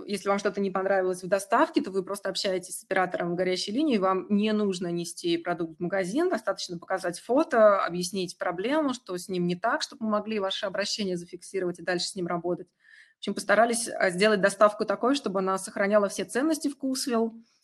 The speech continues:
а, всю нашу концепцию и действительно была нужна нашим покупателям и конкурентоспособна. Вот. А, собственно, тут мы поняли, что нужно подключать собственное приложение.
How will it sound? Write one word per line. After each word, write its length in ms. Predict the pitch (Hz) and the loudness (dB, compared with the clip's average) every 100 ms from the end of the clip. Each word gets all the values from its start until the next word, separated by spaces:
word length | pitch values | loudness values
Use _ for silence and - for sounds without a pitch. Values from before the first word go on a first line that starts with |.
| _ _ _ _ _ | _ _ _ _ _
а, 340 | 196 196 190 190 | 2 4 4 4
всю 160 | 185 | 4
нашу 220 | 214 214 | 4 4
концепцию 880 | - 190 - 254 294 - 247 226 208 - | 2 0 2 0 0 0 4 6 4 2
и 400 | 190 220 220 202 - - - _ _ _ _ | -2 2 4 2 0 -10 -20 _ _ _ _
действительно 800 | 180 180 220 233 208 196 185 190 | -6 -4 -4 -2 2 4 4 4
была 560 | 175 190 202 196 185 - | 2 2 2 2 0 2
нужна 560 | 208 196 214 202 185 | 2 4 6 6 6
нашим 400 | 170 190 196 196 | 4 2 0 -4
покупателям 840 | 180 - 180 196 277 208 190 185 - _ _ _ _ _ - | -6 -6 -2 -2 0 -2 -2 -4 -12 _ _ _ _ _ -4
и 80 | 233 | 0
конкурентоспособна. 1080 | 208 208 214 208 208 190 - 170 156 156 _ _ _ _ _ - | 2 4 4 2 0 0 2 0 0 -6 _ _ _ _ _ -6
Вот. 380 | 185 190 - - _ _ _ | 2 2 2 -6 _ _ _
А, 380 | - 202 202 202 | 4 6 8 6
собственно, 760 | 202 262 269 302 277 262 247 233 | 4 2 4 6 8 8 6 4
тут 140 | 277 | 4
мы 120 | 277 226 | 4 6
поняли, 360 | 247 285 269 | 6 6 6
что 500 | 269 - 240 226 220 | 4 0 2 4 6
нужно 220 | 226 233 | 6 4
подключать 540 | 226 220 214 208 226 202 | 2 0 -2 0 2 2
собственное 420 | 196 - 208 190 | -2 -2 0 0
приложение. 800 | 190 196 190 196 185 214 294 | 0 0 0 0 0 2 0